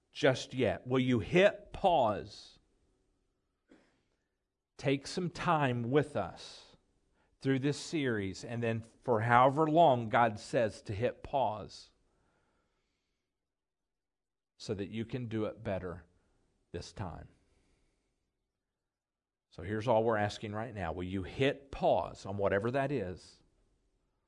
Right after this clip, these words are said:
and then come back next week as we continue this series? Begin again, better this time. Let's pray.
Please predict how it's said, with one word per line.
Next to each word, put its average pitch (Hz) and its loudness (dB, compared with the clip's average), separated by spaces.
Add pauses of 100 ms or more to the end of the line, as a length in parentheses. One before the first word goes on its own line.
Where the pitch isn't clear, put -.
(960)
and 95 -8
then 90 -2
come 120 -4
back 113 -4 (120)
next 101 -10
week - -10 (1080)
as - -10
we 101 -6
continue 98 -8
this 87 -8
series? 82 -10 (760)
Begin 104 -4
again, 101 -6 (1400)
better 90 -4
this - -12
time. - -14 (1400)
Let's 90 -12
pray. - -18